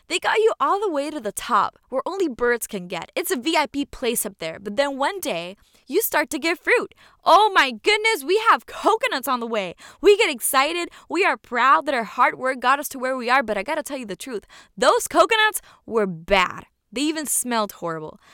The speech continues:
Let me remind you that your skills can't bear good fruit. Your skills can't be your foundation. Your talents will give you fruit,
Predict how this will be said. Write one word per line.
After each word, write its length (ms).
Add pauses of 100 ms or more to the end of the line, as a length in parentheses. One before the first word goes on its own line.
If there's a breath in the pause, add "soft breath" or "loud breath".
(160 loud breath)
Let 280
me 180
remind 640
you 200 (300 soft breath)
that 240
your 160
skills 580 (400)
can't 380 (160)
bear 640 (180)
good 320 (140)
fruit. 380 (340)
Your 240
skills 500 (280 soft breath)
can't 340
be 160
your 140
foundation. 760 (180 soft breath)
Your 240
talents 480 (220 soft breath)
will 120
give 200
you 100
fruit, 440